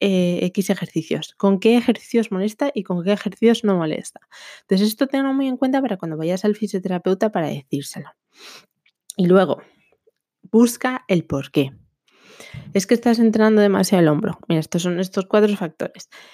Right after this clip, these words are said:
El sobreentrenamiento, es que estás entrenando demasiado. Una mala técnica, es que hay un ejercicio que todavía no controles y que necesites mejorar tu técnica. Una mala estabilidad. Piensas que no eres,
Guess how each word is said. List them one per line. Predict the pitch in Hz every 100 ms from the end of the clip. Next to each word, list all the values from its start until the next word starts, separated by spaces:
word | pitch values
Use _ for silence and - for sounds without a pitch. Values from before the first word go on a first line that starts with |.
| _ _ -
El | 196
sobreentrenamiento, | 190 185 185 185 190 185 160
es |
que | -
estás | 202 220 220
entrenando | 220 214 220
demasiado. | 226 190 165 170 151 151 - - - - - _ -
Una | 208 208
mala | 202 185
técnica, | 285 254 175 170 202 -
es | 196
que | - 214 214 _ _ _
hay | - 202
un | 208
ejercicio | 214 196 - 240 - 294 311 339 _ _ _ _ _
que | 214 190 180 175
todavía | 180 180 208
no | 226
controles | 220 208 208 262 277 208
y |
que | -
necesites | 180 175 175 - 226
mejorar | 214 180 190 175
tu | -
técnica. | 160 156 156 - - -
Una | 202
mala | 208 214
estabilidad. | 214 - 170 156 151 - - _ _ _ _
Piensas | 208 220 247 240 226 226 - - - - _
que | - 202
no | 208
eres, | 208 202